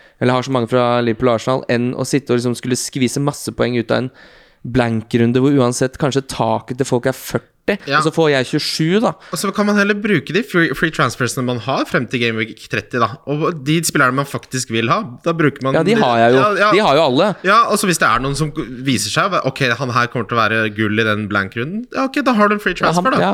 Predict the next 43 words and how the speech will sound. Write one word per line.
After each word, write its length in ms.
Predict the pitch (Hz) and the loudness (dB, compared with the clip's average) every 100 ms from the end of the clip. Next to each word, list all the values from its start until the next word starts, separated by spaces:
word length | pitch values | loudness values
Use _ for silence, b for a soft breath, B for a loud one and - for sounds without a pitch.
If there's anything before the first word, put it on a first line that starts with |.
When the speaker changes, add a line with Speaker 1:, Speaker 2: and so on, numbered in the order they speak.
| 190 | -2
Speaker 1:
det, 100 | 180 | -2
han 140 | 180 175 | 0 2
Speaker 2:
Fordi 160 | 185 | 2
Speaker 1:
har 80 | 175 | 2
Speaker 2:
jeg, 80 | 160 | 2
jeg 240 | 170 165 | 4 4
også 160 | 151 262 | 2 0
har, 160 | 233 196 | 2 2
jeg 180 | 185 196 | 0 -2
skal 120 | - | -4
ha 40 | 175 | -2
seks 300 | - - - | -2 -4 -4
spillere 260 | 131 101 | -4 -4
fra 100 | 92 110 | -4 -2
Liverpool 280 | 87 95 92 | -4 -2 -2
og 60 | 85 | -4
Arsenal 200 | 95 87 | -6 -6
nå, 60 | 82 | -2
da 240 | 139 180 | -2 -2
kan 240 | 160 202 208 | -4 -4 -4
jeg 100 | 165 | -4
bare 180 | 160 | -4
fint 320 | 160 143 139 - | -4 -4 -6 -6
bruke 320 | 135 113 127 | -4 -2 -4
free 240 | - 113 104 | -6 -4 -4
hiten 280 | 127 123 123 | -6 -6 -4
neste. 160 | 123 123 | -2 0
Speaker 1:
Ja, 140 | 233 | 0
da 80 | 214 | 2
får 160 | 214 143 | 2 4
jeg 40 | |
en 80 | 151 | 2
Speaker 2:
Så 200 | 151 - 156 | 2 0 2
Speaker 1:
Vegas 60 | |
Speaker 2:
får 120 | 156 151 | 2 4
jeg 80 | |
Speaker 1:
ut 40 | 175 | 4
Speaker 2:
de 160 | 165 | 2
Speaker 1:
og 60 | 170 | 2
hente 260 | 175 120 - | 0 -2 0
den 100 | 156 | -2
også. 200 | 123 208 | 0 0
Speaker 2:
Ja, 160 | 101 | 0